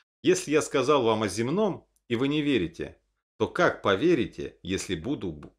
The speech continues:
говорить вам о небесном?" Здесь Иисус, когда разговаривал с Никодимом, с Ник-, с Никодимом, э, здесь переведено как вот верит, не верит. Суть даже не в неверии. Здесь можно подставлять и другие слова, когда Иисус говорил, что не можете вместить. Мы, в общем-то, с вами еще сегодня и такую фразу Иисуса будем вспоминать.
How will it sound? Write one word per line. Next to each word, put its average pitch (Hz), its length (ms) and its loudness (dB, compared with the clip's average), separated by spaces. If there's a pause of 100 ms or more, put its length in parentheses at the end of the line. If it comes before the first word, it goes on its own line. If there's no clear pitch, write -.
(180)
говорить 85 400 -4
вам 73 240 -10 (160)
о 98 120 -4
небесном?" 92 640 -8 (1160)
Здесь 131 200 -2
Иисус, 139 240 -2
когда 117 220 0
разговаривал 117 460 2
с - 100 -8
Никодимом, 117 600 -2
с - 120 -12
Ник-, 113 260 -8
с - 100 -14
Никодимом, 113 600 -4 (580)
э, - 680 -8
здесь 113 200 -4
переведено 117 360 0
как - 220 -4
вот 92 160 -4
верит, 131 400 2
не 107 120 0
верит. 131 300 -2
Суть 127 200 -8
даже 113 260 0
не 120 140 -4
в 107 80 -10
неверии. 135 460 0
Здесь 107 260 -2
можно 117 200 -4
подставлять 120 600 -4
и - 20 -8
другие 113 320 -6
слова, 147 320 -2
когда 104 320 0
Иисус 104 260 -4
говорил, 110 220 2
что - 160 -10
не 110 100 -4
можете 107 360 -4
вместить. - 520 -10
Мы, 139 140 -10
в 104 60 -2
общем-то, 85 300 -8
с - 80 -12
вами 85 200 -4
еще 82 180 -8
сегодня 90 300 -10
и 82 40 -12
такую 98 300 -8
фразу 87 340 -6
Иисуса 87 340 -12
будем 82 180 -8
вспоминать. 139 540 -6